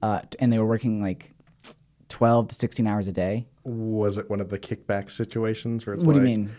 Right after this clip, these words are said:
Speaker 2: like, where they write off that they're paying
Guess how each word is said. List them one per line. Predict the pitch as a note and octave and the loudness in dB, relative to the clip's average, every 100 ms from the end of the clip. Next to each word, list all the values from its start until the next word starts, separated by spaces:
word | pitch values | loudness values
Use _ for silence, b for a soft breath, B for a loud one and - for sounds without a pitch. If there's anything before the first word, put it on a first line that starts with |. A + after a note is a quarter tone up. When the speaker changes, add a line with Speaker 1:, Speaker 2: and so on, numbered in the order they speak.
| _ | _
Speaker 2:
like, | B2 A2+ B2 | 0 2 4
where | A2+ G#2 | 2 2
they | G2 F#2+ F2 | -2 -4 -4
write | A#2+ A2 G2+ G2 | -2 0 0 -2
off | F#2+ F#2+ - _ - | -2 -6 -10 _ -8
that | G#2+ G#2 | -6 -4
they're | G2+ | -6
paying | - G2+ G2 G2 G2 | -4 -2 0 -2 -4